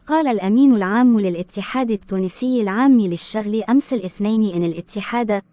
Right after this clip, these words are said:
الذي يتمتع بنفوذ في البلاد، سينظم احتجاجات حاشدة، وسيحتل الشوارع قريبا لإظهار الرفض لميزانية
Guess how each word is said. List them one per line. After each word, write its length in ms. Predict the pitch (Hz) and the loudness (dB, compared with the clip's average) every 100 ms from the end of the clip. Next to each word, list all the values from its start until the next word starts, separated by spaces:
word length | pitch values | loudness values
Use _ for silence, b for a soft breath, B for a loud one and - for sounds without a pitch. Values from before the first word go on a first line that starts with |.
| _ - | _ -4
الذي 340 | 233 240 247 | -2 -2 0
يتمتع 600 | 240 247 277 320 269 220 | -2 2 2 2 -2 -2
بنفوذ 640 | 185 165 170 - 240 214 202 | 0 -2 -2 -4 -4 -2 -4
في 140 | 202 | -4
البلاد، 540 | 180 196 226 233 196 - _ _ | -2 0 0 -2 -4 -10 _ _
سينظم 640 | - 233 240 277 269 247 208 | -4 0 2 2 4 2 2
احتجاجات 840 | 196 - 208 196 185 247 254 226 | -4 -8 -6 -4 -2 -2 -2 -4
حاشدة، 880 | 190 196 185 - 240 165 156 156 156 _ _ - | -4 -4 -4 -4 -4 -6 -4 -6 -8 _ _ -8
وسيحتل 680 | 202 - 202 208 - 311 240 | -6 -4 -6 -6 -2 0 0
الشوارع 720 | 202 - 214 269 262 185 160 - _ _ - | -2 -4 -2 0 0 -2 -6 -10 _ _ -6
قريبا 340 | 226 285 247 | 0 0 2
لإظهار 640 | 208 180 175 196 226 262 | 0 -2 -4 -4 -2 0
الرفض 400 | 220 190 233 196 | 0 -2 -4 -2
لميزانية 800 | 202 180 175 170 175 202 240 233 | -2 0 -2 -2 -2 0 2 0